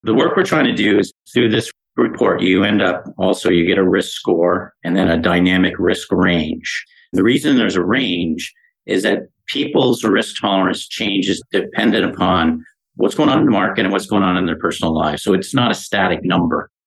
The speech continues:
I think that if you polled investors and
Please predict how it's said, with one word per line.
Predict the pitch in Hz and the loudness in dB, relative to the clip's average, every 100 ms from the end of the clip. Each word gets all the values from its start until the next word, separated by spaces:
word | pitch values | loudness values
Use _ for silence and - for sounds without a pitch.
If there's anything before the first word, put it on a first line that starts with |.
| - | -12
I | 98 | -6
think | - 120 107 | -2 -2 0
that | 101 98 | 0 0
if | 85 - _ _ - | -2 -6 _ _ -2
you | 110 135 143 131 110 - _ _ _ _ _ - | 2 4 4 2 0 -4 _ _ _ _ _ -2
polled | 127 113 110 101 | 2 4 4 2
investors | 98 95 - 98 85 | 2 0 -2 -2 -2
and | 85 80 | -4 -6